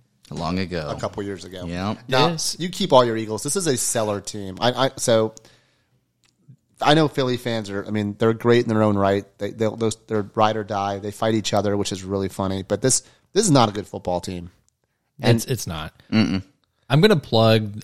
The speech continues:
Speaker 3: our league though, real fast. I, I'm, I'm gonna make it quick because Darkness, the, the new, the new guy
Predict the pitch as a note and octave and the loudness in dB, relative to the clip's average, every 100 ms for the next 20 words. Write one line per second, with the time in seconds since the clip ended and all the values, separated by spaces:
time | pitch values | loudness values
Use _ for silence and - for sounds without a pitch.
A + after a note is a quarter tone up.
0 | - G#2+ G2 F#2 E2+ E2+ E2+ - G#2 A2 | 0 2 2 -2 -6 -8 -10 -10 -6 -2
1 | G#2 - E2+ F#2+ - - G#2 G#2 G#2+ A#2 | -2 -2 -8 -10 -8 -4 -4 -2 -4 0
2 | A2 G#2 G#2 G#2+ - F2 - - A#2 A2+ | 2 2 0 -2 -4 -4 -6 -4 0 2
3 | G2+ F#2 A2 G#2 G2+ - F2+ - F#2 F#2 | 2 0 -2 0 0 -2 -6 -4 -6 -2
4 | G#2 G#2 A2+ A#2 - A2 G#2+ A#2 A2+ G2+ | 0 4 4 2 0 2 4 4 4 2
5 | G2+ G2 | 2 0